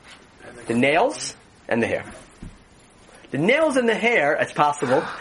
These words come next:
Not that you want to. Lenny, calm down. John, get the scissors. <laughs>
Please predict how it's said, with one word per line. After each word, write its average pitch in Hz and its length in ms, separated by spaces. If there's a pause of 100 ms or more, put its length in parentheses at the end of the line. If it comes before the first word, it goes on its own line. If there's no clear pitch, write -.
(140)
Not 190 180
that 196 180
you 156 180
want 180 300
to. 139 480
Lenny, 175 220
calm 185 300
down. 160 340 (1200)
John, 214 280
get 202 160
the - 80
scissors. 185 360
<laughs> - 80